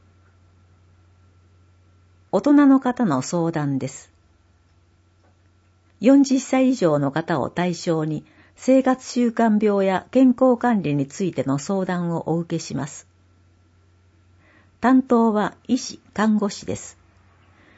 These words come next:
時間はいずれも午後一時三十分から三時までです。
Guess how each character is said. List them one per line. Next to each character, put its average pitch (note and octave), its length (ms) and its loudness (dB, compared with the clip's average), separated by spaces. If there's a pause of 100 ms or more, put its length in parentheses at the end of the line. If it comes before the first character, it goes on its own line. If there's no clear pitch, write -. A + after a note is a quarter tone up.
(160)
時 E3+ 160 -14
間 C4 260 4
は A#3 220 2
い F#3+ 80 -4
ず G#3 140 -2
れ G3+ 140 0
も F#3+ 200 -4 (300)
午 C4+ 100 0
後 F3 160 4
一 G#3+ 180 -4
時 E3+ 120 -4
三 G#3+ 240 0
十 G#3+ 160 -4
分 C#3 300 -6
か C3 140 -4
ら B2+ 180 -4
三 A#3+ 260 0
時 C#3 120 -8
ま B2+ 140 -4
で B2 80 -10
で A2 120 -6
す。 - 260 -20